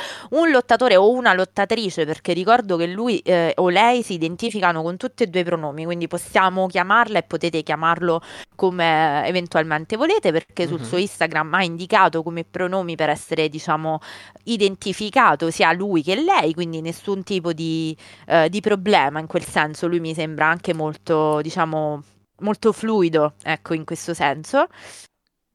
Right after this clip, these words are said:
Speaker 1: Ehm,
Speaker 2: Yes.
Speaker 1: e un Sonny Kiss che in realtà ci piace dove sta andando, perché finalme-, vi ricordate la trafila con Gianela, il tradimento di Joey Janela ai danni di Sonny Kiss?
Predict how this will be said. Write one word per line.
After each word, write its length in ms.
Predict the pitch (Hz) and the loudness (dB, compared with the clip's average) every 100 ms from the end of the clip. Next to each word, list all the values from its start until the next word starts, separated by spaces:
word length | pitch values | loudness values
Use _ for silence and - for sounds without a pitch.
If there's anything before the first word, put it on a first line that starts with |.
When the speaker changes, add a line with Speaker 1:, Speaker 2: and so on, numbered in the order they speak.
| _ _ | _ _
Speaker 1:
Ehm, 600 | - 254 247 240 247 247 | 4 6 6 4 -4 -10
Speaker 2:
Yes. 40 | 254 _ - _ _ _ | -12 _ -20 _ _ _
Speaker 1:
e 260 | - 302 392 | 0 2 2
un 100 | 294 277 | 0 -4
Sonny 300 | 330 349 349 | -4 -4 -4
Kiss 380 | 277 - - | -4 -4 -4
che 80 | 185 | -2
in 60 | 180 | 0
realtà 540 | 202 - 277 254 - _ _ _ _ _ _ _ - | 0 2 4 4 2 _ _ _ _ _ _ _ -10
ci 200 | - 214 | -8 0
piace 440 | 262 262 175 196 | 4 4 2 0
dove 200 | 175 170 | 0 0
sta 220 | 175 - 170 | -2 0 0
andando, 540 | 180 180 151 160 170 | 2 0 0 -4 -4
perché 460 | 180 202 208 208 247 | -6 -8 -2 0 0
finalme-, 520 | 202 185 208 208 190 | -4 -2 0 0 -4
vi 140 | 180 185 | -2 -2
ricordate 600 | 180 190 196 214 196 175 | 2 0 4 4 4 2
la 140 | 165 | 0
trafila 500 | - 165 156 202 160 | -2 -4 -4 -2 0
con 200 | 175 180 | -2 -8
Gianela, 680 | 196 269 269 285 330 339 339 | -2 0 2 0 0 2 2
il 320 | 202 165 160 | 0 -4 -12
tradimento 840 | - 170 175 180 233 214 190 185 190 | -2 -2 -2 -2 0 0 -2 -4 -4
di 160 | 185 | -4
Joey 240 | 165 190 170 | -2 -4 -2
Janela 380 | 190 190 175 | 0 2 2
ai 100 | 175 | 2
danni 320 | 175 175 175 180 | 2 0 -2 -6
di 60 | |
Sonny 280 | 190 226 285 | -4 -4 -4
Kiss? 400 | 330 302 - - | -4 -4 -2 2